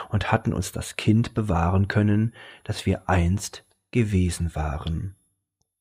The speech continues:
Jetzt galt es nur noch, die Geschichten aus dem Gruselwald zwischen zwei Buchdeckel zu packen und sie zu veröffentlichen, so dass sich viele Leser an ihnen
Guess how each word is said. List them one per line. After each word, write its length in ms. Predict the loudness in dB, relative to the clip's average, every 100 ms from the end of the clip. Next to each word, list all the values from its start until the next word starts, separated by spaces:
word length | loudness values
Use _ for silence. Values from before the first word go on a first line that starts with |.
| _ _
Jetzt 520 | 4 4 4 -8 -14 -10
galt 240 | -10 -10
es 180 | -8 0
nur 180 | 2 2
noch, 360 | 2 0 -6 -16 -16 -16 -6
die 100 | 0
Geschichten 600 | 2 4 2 0 -8 -8
aus 160 | -8 -6
dem 200 | -6 -6
Gruselwald 800 | -4 -2 0 0 2 4 2 0 -12 -16
zwischen 400 | -2 0 4 4
zwei 220 | 4 0
Buchdeckel 760 | 0 2 2 2 -2 -8 -6 -8
zu 160 | -8
packen 540 | -6 -4 -4 -6 -6 -6 -12 -20 -20 -2
und 220 | 0 0
sie 340 | -2 -2 -2 0
zu 160 | -2
veröffentlichen, 1080 | 0 -4 -2 -4 -4 -8 -8 -10 -12 -14 -18 _ -20 -16
so 100 | -2
dass 160 | 0 0
sich 180 | -2 -8
viele 320 | 2 4 4
Leser 600 | 2 0 -2 0 -2 0
an 180 | -2 -4
ihnen 500 | -4 -2 0 0 -2